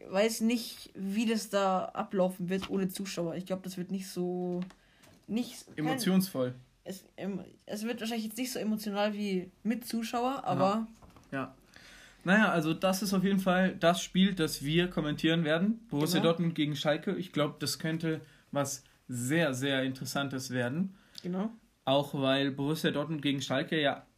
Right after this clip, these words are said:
Speaker 2: in den letzten Jahren immer ein, äh, kleiner Turnaround gewesen ist für beide Mannschaften. Also wenn Schalke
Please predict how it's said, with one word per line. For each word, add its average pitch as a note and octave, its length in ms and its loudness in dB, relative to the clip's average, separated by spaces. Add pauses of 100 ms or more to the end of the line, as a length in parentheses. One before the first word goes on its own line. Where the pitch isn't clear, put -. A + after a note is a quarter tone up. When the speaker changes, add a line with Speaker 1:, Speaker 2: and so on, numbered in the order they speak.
(340)
Speaker 2:
in C#3+ 160 -2
den C#3 120 0
letzten D3+ 300 0
Jahren C#3+ 360 2
immer F3 460 4
ein, C3+ 420 0
äh, B2+ 200 0 (300)
kleiner C3+ 640 0 (440)
Turnaround C#3+ 600 4
gewesen C3 380 0
ist C3 220 -4
für C3 240 -2
beide C3 240 0
Mannschaften. C3+ 540 -2
Also C3 240 -2
wenn C3+ 200 0
Schalke D#3+ 540 0